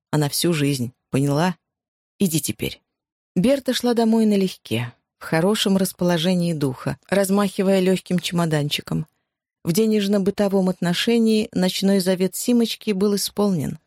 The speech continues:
Вопрос с памятником практически решился. Что же касалось жизни личной, то странному предсказанию незнакомки вряд ли стоило верить. И ещё одна мысль — смутно отдалённо мелькала в сознании.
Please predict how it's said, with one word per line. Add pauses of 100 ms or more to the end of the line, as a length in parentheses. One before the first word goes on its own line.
(200)
Вопрос
с
памятником
практически
решился. (380)
Что
же
касалось
жизни
личной, (380)
то
странному
предсказанию
незнакомки
вряд
ли
стоило
верить. (580)
И
ещё
одна
мысль — (300)
смутно
отдалённо
мелькала
в
сознании.